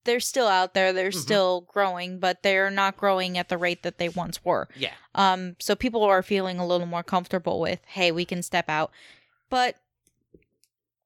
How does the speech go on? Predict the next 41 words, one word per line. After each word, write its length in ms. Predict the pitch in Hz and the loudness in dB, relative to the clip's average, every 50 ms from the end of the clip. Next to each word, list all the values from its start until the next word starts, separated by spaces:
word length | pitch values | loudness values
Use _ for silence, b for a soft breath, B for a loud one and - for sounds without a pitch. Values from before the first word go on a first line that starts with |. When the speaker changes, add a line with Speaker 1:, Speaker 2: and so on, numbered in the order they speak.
| _ _ _ _ _ _ _ _ _ - | _ _ _ _ _ _ _ _ _ -6
Speaker 1:
they 220 | 214 247 294 302 302 | -2 0 2 2 2
are 140 | 311 302 | 2 2
going 220 | 254 262 262 254 247 | 0 0 0 0 -2
to 60 | 240 | -2
be, 220 | 214 226 214 214 - | -2 -4 -4 -2 -2
I 80 | - 233 | -2 0
think 180 | - 269 269 240 | 0 0 0 2
they're 100 | 254 226 | 2 0
gonna 140 | 233 214 208 | 0 0 0
be 80 | 220 214 | 0 0
a 60 | 208 | 2
little 220 | 196 202 196 196 | 2 0 0 0
more 200 | 196 190 185 185 | 0 0 0 0
picky, 640 | - - 233 220 - - 214 214 214 226 226 247 - _ _ | 0 0 -2 -2 -2 -2 -6 -6 -6 -6 -10 -12 -16 _ _
a 40 | - | -4
little 120 | 214 214 208 | -2 -2 0
more 160 | 202 202 202 | 0 0 0
choosy 720 | - - - - 226 214 208 208 220 208 196 208 214 214 | 0 -2 -2 0 0 0 0 -2 -4 -4 -4 -2 0 0
about 280 | 208 190 190 180 - - | 2 2 2 2 2 2
what 180 | 185 202 190 | 2 2 2
is 160 | 190 196 185 185 - _ - | 2 -2 -4 -6 -12 _ -4
worth 360 | 190 190 190 185 190 - - | 0 0 2 2 0 -2 -2
going 300 | - 196 190 185 185 185 180 | 0 0 0 0 -2 -4 -6
to 80 | - | -6
the 100 | 180 175 | -6 -4
movie 280 | 180 180 175 170 180 170 | -4 -4 -4 -4 -6 -8
theater 640 | - - 185 175 175 170 - - - - - - - _ _ | -6 -6 -6 -4 -4 -4 -4 -6 -6 -6 -6 -8 -10 _ _
to 120 | - - 196 | -6 -6 -4
see. 420 | - - - 277 220 160 - - - b b b b b b b b b b b b b b b b _ - | -2 0 0 0 0 0 -2 -6 -10 b b b b b b b b b b b b b b b b _ -2
Um, 500 | 190 190 190 190 185 185 185 185 180 - _ _ - | 0 2 2 2 2 0 -2 -6 -10 -12 _ _ 0
I 100 | 202 202 | 2 2
know 160 | 196 190 190 | 2 2 2
you 340 | 190 190 185 190 190 190 185 | 0 0 -2 -2 0 0 0
and 80 | 180 | 0
I 140 | 180 180 180 | 2 2 2
had 260 | 180 185 185 175 - | 2 0 -2 -2 -2
this 160 | - 180 - | -4 -8 -6
conversation 720 | - - 185 170 185 180 - - 175 175 170 - 190 180 | -4 -4 -4 -2 -4 -4 -2 -2 -2 0 -2 -2 -4 -2
the 100 | 180 170 | 0 0
other 160 | 170 165 170 165 | 2 2 0 0
day. 320 | 170 165 165 160 165 | 2 2 2 2 2